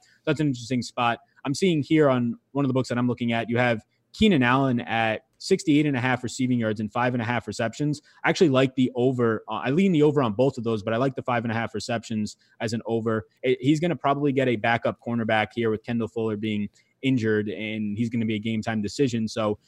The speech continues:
if you get that for Keenan Allen, in a really nice spot against the Chiefs in the middle of the field where they've been susceptible. He'll get Rashawn Fenton, who's filling in at slot cornerback. I, I'll just take my chances there with a guy who has now been three weeks removed from this injury, and, and it's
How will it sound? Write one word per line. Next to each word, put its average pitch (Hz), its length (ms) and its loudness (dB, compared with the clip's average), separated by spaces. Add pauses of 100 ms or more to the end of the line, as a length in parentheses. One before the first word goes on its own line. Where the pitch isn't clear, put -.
if 123 100 -4
you 147 100 0
get 151 200 4
that 139 220 2
for 131 80 -4
Keenan 127 260 0
Allen, 117 360 0 (600)
in 156 60 2
a 139 60 4
really 156 240 4
nice 139 200 2
spot 131 240 -4
against 123 220 -2
the 120 80 -6
Chiefs 120 300 0
in 117 80 -2
the 110 40 0
middle 117 200 0
of 113 80 -4
the 110 60 -4
field 117 260 -2
where 113 80 -2
they've 110 120 -4
been 113 140 -4
susceptible. 104 640 -4 (160)
He'll 139 100 2
get 135 160 2
Rashawn 127 400 0
Fenton, 139 340 -2
who's 131 180 -2
filling 131 240 -2
in 131 100 0
at 110 100 -6
slot 123 300 -4
cornerback. 131 320 0 (340)
I, 117 140 0
I'll 147 80 4
just 156 180 0
take 143 240 2
my 123 120 -2
chances 117 420 -6
there 113 160 -2
with 107 140 -4
a - 20 -6
guy 117 180 0
who 110 240 0 (220)
has 120 180 0
now 127 240 4
been 120 240 0
three 139 280 2
weeks 131 200 0
removed 123 260 2
from 117 120 0
this 110 180 -4
injury, 110 460 0 (200)
and, 117 120 -6
and 127 160 0
it's 120 100 -4